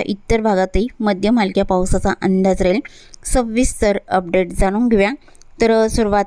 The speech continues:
करूया दक्षिण कोकणापासून. तर, दक्षिण कोकणातील सिंधुदुर्ग जिल्ह्यापासून सुरुवात करूया. तर, सिंधुदुर्ग जिल्ह्यामध्ये बारा ते दोनच्या दरम्यान होणाऱ्या पावसाची स्थिती सावंतवाडी, आंबोली, चांदगड, रामगड,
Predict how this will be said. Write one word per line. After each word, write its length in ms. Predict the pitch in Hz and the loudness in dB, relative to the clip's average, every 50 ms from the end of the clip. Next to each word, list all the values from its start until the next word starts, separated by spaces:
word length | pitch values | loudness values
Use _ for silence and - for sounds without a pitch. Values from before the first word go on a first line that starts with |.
| - - | -2 0
करूया 240 | 185 175 175 226 277 - - | 0 0 0 0 -2 -6 -4
दक्षिण 440 | 202 208 202 - - 214 208 208 202 | -2 -2 0 0 0 0 0 0 0
कोकणापासून. 840 | 190 196 180 - - 185 180 185 - 202 190 190 - - 180 269 302 - - - - - - - - - - - - | 0 0 0 0 2 2 2 2 0 0 -2 0 0 2 2 2 0 -2 -6 -20 -20 -20 -20 -20 -20 -20 -10 -4 -2
तर, 240 | 220 220 226 226 220 | 0 2 2 2 2
दक्षिण 460 | 202 208 196 - - - 254 254 262 | 0 -2 -2 0 0 0 0 0 2
कोकणातील 640 | - 226 196 - 185 190 190 190 - 175 185 247 - - _ - - | 2 0 0 0 0 0 0 0 0 -2 -4 -4 -4 -8 _ -8 -2
सिंधुदुर्ग 540 | - - 254 254 247 269 233 233 196 202 | 0 2 4 4 4 2 2 0 0 0
जिल्ह्यापासून 600 | 196 190 202 196 190 190 190 190 185 - - 220 226 | 0 0 0 0 0 0 0 0 -2 0 0 -2 0
सुरुवात 360 | - 262 247 226 208 190 175 - - | 0 0 0 0 0 0 -2 -2 -4
करूया. 240 | - 185 175 175 175 - - _ _ - _ - - - - - - - | -2 0 0 0 0 -2 -4 _ _ -20 _ -20 -20 -20 -20 -6 -2 0
तर, 280 | 233 240 240 240 247 | 2 2 2 2 2
सिंधुदुर्ग 560 | 247 - 277 262 262 262 269 254 247 214 220 | 0 0 0 2 2 2 2 0 0 0 0
जिल्ह्यामध्ये 640 | 214 208 220 220 220 220 214 214 208 190 196 196 202 302 - | 0 2 0 0 0 0 0 0 0 0 0 0 0 -2 -2
बारा 320 | 196 190 190 190 196 196 202 | 0 0 2 2 2 0 0
ते 140 | - 220 | 0 0
दोनच्या 340 | 214 208 214 214 226 226 254 | 0 2 0 0 2 2 2
दरम्यान 360 | 240 233 220 208 202 202 196 | 2 2 0 0 2 2 2
होणाऱ्या 460 | 196 226 294 269 220 190 196 185 190 185 | 2 2 2 2 2 2 2 2 2 2
पावसाची 540 | - 180 185 190 196 208 202 196 - 214 | 2 0 0 0 0 0 0 0 0 -2
स्थिती 440 | 214 - - 220 185 175 185 180 233 320 - - - - - - - - | -2 0 0 0 0 0 0 0 0 -2 -6 -10 -20 -20 -20 -20 -16 -10
सावंतवाडी, 800 | - - - 208 196 196 196 196 185 196 185 185 185 180 175 180 214 - - - | -4 -2 0 0 2 0 0 -2 -2 0 0 0 2 2 0 0 -2 -6 -8 -4
आंबोली, 540 | - 196 202 202 190 190 185 185 180 202 240 - - | -2 0 2 2 2 2 2 2 0 -2 -2 -2 -2
चांदगड, 520 | 233 202 190 180 185 185 180 185 185 190 - - - | 0 0 0 0 0 0 2 2 0 0 -2 -4 -2
रामगड, 560 | - 196 185 185 185 185 185 180 175 175 190 | 0 0 0 0 0 -2 0 0 2 0 0